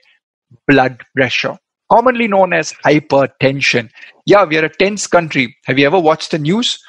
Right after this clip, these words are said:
All the news anchors are really, really tense. It's not because that's the way they make news shows.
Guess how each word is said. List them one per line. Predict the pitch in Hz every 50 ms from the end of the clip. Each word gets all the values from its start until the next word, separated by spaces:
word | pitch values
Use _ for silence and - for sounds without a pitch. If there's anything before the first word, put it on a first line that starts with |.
| - - - -
All | - 196 - 196
the | 175 165
news | 156 180 208 185 185
anchors | 180 180 180 170 175 147
are | 135 123 117
really, | 110 113 160 214 220 208 196 165
really | 143 175 175 170 160 147 -
tense. | 170 156 139 117 - - - - - - -
It's | 165 147 - -
not | 170 214 220 185
because | 180 170 - 190 180 170
that's | 151 156 151 - -
the | 160
way | 147 131 143 165
they | 175 160 156
make | 139 139 147 170 156 -
news | 147 139 135 139 147 147 -
shows. | - - - - 151 135